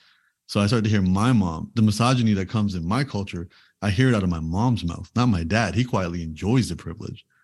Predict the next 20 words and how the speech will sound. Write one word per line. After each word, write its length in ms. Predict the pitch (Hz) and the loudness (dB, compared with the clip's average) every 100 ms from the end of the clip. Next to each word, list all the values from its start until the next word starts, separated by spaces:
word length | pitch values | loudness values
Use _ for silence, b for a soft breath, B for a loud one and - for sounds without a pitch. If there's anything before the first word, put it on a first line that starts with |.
| _ _ - | _ _ -2
My 100 | 95 | 2
mom 360 | 90 107 135 101 | 4 4 4 2
is 100 | 98 | 0
saying, 240 | 95 92 | -2 0
"This 140 | 107 110 | 0 -2
is 80 | |
what 160 | 92 92 | -2 -2
a 20 | |
woman 320 | 85 87 82 | -2 -2 -4
should 320 | 80 - 92 78 | -6 -4 -4 -4
do. 300 | 85 82 - B B - | -6 -8 -14 B B -4
This 160 | 107 98 | -2 0
is, 60 | |
you 140 | 90 92 | 0 0
know, 180 | 85 85 | 0 0
don't 260 | 98 98 | 0 2
be 120 | 104 | 2
one 180 | 95 92 | 2 2
of 80 | 92 | 0
those 220 | 90 90 | 0 -4